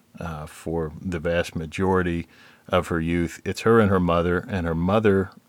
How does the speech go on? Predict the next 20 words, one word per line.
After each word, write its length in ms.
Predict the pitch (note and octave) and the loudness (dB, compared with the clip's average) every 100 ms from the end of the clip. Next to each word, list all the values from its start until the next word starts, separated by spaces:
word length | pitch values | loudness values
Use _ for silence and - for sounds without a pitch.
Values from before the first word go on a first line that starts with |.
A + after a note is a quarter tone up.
| - | -12
suffers 680 | - G#2 F#2 F2+ E2 - - | 0 2 2 0 -4 -6 -10
substantially 920 | - D#2+ - - G#2+ A#2 A2+ F2 E2 | -10 -6 -6 0 4 4 4 0 -2
from 240 | - E2 | -4 -6
depression. 640 | D2+ - - E2+ F#2+ - D2+ - - - - - - | -6 -10 -4 -2 0 -2 -8 -16 -20 -20 -20 -20 -8
Um, 480 | E2+ D#2 D#2 D#2 D2+ - _ _ - G2+ | -4 -2 -2 -4 -6 -12 _ _ -16 -6
so 320 | - C#3 C#3+ | 2 4 4
it, 240 | C#3+ C#3+ | 2 0
it 200 | D#3+ E3 | -2 -2
can 180 | - D#3+ | 0 0
feel 240 | - G3+ | 4 6
like 200 | G#3 E3+ | 6 6
a 40 | A#2 | 4
downer 380 | G#2 A#2 A#2 G2 | 6 8 8 8
of 120 | E2+ | 4
a 80 | E2+ | 0
book, 440 | F2+ A2+ E2 - | 4 6 4 0
but 180 | G2 A2 | 2 4
it's 240 | A2+ G2+ B2 | 6 2 2
really 360 | C3+ C3+ A2 | 4 6 6
not, 460 | F#2+ F#2 E2+ - | 6 4 0 -4